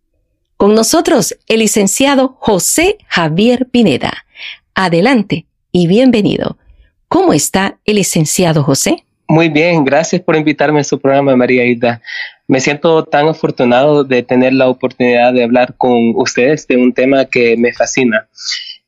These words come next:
Speaker 2: Es un placer poder hablar con ustedes acerca del papel de la tecnología en las escuelas, más que todo la importancia de preparar a los jóvenes para la educación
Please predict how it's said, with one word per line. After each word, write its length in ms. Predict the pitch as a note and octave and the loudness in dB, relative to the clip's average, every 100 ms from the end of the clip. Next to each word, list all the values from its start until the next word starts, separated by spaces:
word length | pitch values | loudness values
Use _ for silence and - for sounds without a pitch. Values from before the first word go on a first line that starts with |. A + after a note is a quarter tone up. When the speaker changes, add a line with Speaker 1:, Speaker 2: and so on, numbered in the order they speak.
| _ | _
Speaker 2:
Es 220 | C#3+ E3+ | -4 0
un 220 | F3+ F3+ | -2 -2
placer 440 | F3 D3+ C#3 D3 | -2 -2 -2 -2
poder 280 | D3 C3+ C3+ | -2 0 0
hablar 240 | C3+ C3 C3 | 2 0 0
con 180 | C3 | -2
ustedes 440 | A#2+ - B2 B2+ - | -2 -2 -2 0 -2
acerca 420 | A#2 C3 C3 C3+ | -2 -4 -2 0
del 160 | B2+ - | 0 -2
papel 500 | A#2 - A#2 D#3+ C#3+ | -2 0 -2 -2 -4
de 160 | C3+ B2+ | -2 -2
la 120 | A#2+ | 0
tecnología 640 | B2 A#2+ B2 A#2+ B2 B2 | -2 -2 -2 -2 0 0
en 60 | A#2+ | 0
las 180 | A#2+ - | -2 -4
escuelas, 600 | - - A#2+ A2 - - - - _ | -4 -2 -2 -2 -6 -12 -18 -18 _
más 240 | B2 C3 C3 | 0 0 -2
que 100 | D3+ | -2
todo 300 | D3+ D3 D3 | 0 2 2
la 100 | C3+ | 0
importancia 800 | B2+ A#2+ - B2 C#3 - D3+ C3+ | 0 -4 0 -2 0 0 0 0
de 160 | B2+ | -2
preparar 440 | A#2 B2 B2 A#2+ B2+ | -2 -2 0 0 0
a 20 | |
los 220 | C#3 - | -2 -2
jóvenes 420 | C3+ C3 A#2+ A#2 | -2 -2 -4 -10
para 240 | - B2 A#2+ | -4 -2 0
la 100 | A#2+ | 0
educación 720 | A#2+ - A#2+ - B2 C3 | 0 -2 -6 -2 0 0